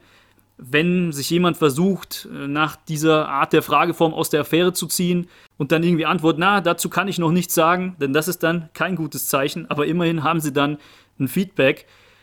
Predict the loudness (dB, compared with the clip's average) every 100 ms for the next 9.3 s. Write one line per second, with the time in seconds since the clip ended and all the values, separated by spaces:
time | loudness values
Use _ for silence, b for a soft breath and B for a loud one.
0 | b b b _ 4 6 6 6 6 6
1 | 6 4 2 0 0 2 4 4 0 -2
2 | 0 2 2 2 -2 -10 -12 -4 -2 -2
3 | -2 -2 -4 b b b 2 4 4 2
4 | 2 0 0 0 -2 0 2 2 0 -2
5 | 0 0 0 -4 -4 -2 -2 -4 -4 -2
6 | -2 -2 -4 2 4 4 0 -2 0 4
7 | 2 0 0 0 -2 -6 -6 0 2 2
8 | 2 0 -2 0 0 0 -2 -4 -4 -4
9 | 0 0